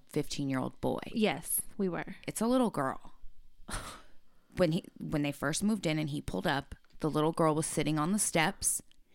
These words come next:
Speaker 1: and Rich got out. She introduced herself and said,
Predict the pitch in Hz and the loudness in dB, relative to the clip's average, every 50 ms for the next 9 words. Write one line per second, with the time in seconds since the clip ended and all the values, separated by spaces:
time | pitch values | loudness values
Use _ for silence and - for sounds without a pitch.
0 | - - - - - - - - - - - 175 165 147 135 139 139 - - - | -20 -20 -20 -20 -20 -20 -20 -20 -20 -8 -4 -2 0 0 0 0 -2 -2 -2 0
1 | 165 180 185 170 151 151 175 - - _ - _ - - - - - - - - | 0 2 2 0 0 0 -2 -4 -8 _ -20 _ -18 -18 -18 -18 -18 -18 -18 -18
2 | - _ - - - - - - - 170 160 143 - - 170 185 214 202 185 160 | -18 _ -20 -12 -8 -4 -4 -2 0 0 0 0 0 0 0 0 0 0 -2 -2
3 | - - - 160 151 - - 139 135 139 - - 147 143 135 - - 143 139 135 | -2 -2 -4 -4 -4 -2 0 0 0 0 0 0 -2 0 0 0 0 2 2 2
4 | 139 143 | 0 -2